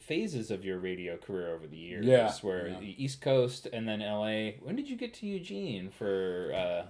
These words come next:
Speaker 2: So I moved back to San Francisco in eighty-seven and formed, we formed Bo, and we were playing clubs. And then my job was, I was a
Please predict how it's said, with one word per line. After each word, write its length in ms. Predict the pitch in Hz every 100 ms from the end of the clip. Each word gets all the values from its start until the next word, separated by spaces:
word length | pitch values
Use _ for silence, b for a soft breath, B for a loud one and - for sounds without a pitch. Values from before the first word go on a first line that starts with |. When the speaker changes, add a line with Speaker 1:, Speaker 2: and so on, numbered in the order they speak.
| -
Speaker 2:
So 500 | - - 196 175 160
I 120 | 160
moved 220 | 202 262
back 340 | 220 214 208 -
to 680 | - 175 160 156 151 147 143
San 240 | 135 156 135
Francisco 760 | 131 - 135 - 135 123 120
in 520 | 123 117 113 110 110 113
eighty-seven 1120 | 113 131 131 - 113 110 110 110 107 110 -
and 680 | 120 107 104 104 98 98 98 104 - -
formed, 420 | 123 123 113 104
we 100 | 117
formed 380 | - 127 117 95
Bo, 480 | 117 101 101 104 117
and 100 | 113
we 80 | 107
were 60 | 107
playing 300 | 120 120 110
clubs. 420 | 120 104 101 -
And 160 | - 117
then 140 | 123
my 220 | 120 110 107 - _ _ _ -
job 540 | 110 147 185 139 110
was, 260 | 107 107 104
I 60 | 113
was 120 | 107
a 100 | 101